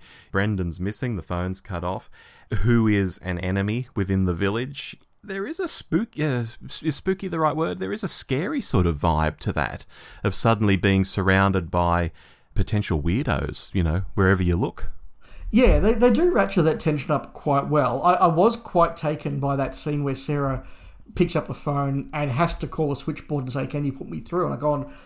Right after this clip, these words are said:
Speaker 2: "Okay, you know, we do forget that in the early eighties in some places this was still the case. You didn't even just get to dial somewhere, you had to
Speaker 1: Yeah.
Speaker 2: get put through," which does sort of add to that sort of creepy factor. I,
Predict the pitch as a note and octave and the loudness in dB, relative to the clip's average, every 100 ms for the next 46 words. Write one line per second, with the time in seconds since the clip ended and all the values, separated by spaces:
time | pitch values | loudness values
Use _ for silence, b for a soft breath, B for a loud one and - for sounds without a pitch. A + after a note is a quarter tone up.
0 | B B - - A3+ G#3+ C#3+ D#3+ E3 E3 | B B -12 -2 -2 0 -2 -2 -4 -2
1 | F3+ D#3+ E3+ A3+ D3 C#3+ C3+ C#3+ C#3+ C#3+ | -2 0 2 2 0 -2 -2 -2 -2 0
2 | C#3+ C#3 C3+ C#3 B2+ C#3 C3+ - D3 C#3+ | 0 0 0 -2 -2 -2 -4 -4 -6 -4
3 | C3+ C3+ C3 D3 D#3 C#3+ G#3 - - C#3+ | -2 -2 -4 -4 -4 -2 -2 -4 -4 -4
4 | B2 - B B B D#3 C3 A2+ C3 D#3+ | 0 0 B B B -4 -4 -4 -4 -2
5 | C#3+ C3 B2 D3 C#3 B2 - D#3+ F#3+ F#3 | -2 -4 -4 -6 -6 -4 0 4 6 4
6 | - C#3 C3 C#3 C3+ G2 F#2 F#2 B2 - | 2 -4 -4 -4 -4 -2 0 0 -4 -10
7 | - F3+ - - B B B B E3+ D3+ | -8 -8 -8 -12 B B B B -6 -6
8 | - D3 D3 - C#3+ - C#3 D3+ C3+ C3+ | -2 0 0 -2 -8 -6 -6 -4 -4 -4
9 | - C3 B2 - C#3+ - C3 - b b | -6 -10 -10 -6 -6 -4 -6 -6 b b
10 | b - - D3 E3+ - - G#2+ F#3+ | b -14 -4 -2 -2 -8 -8 -2 2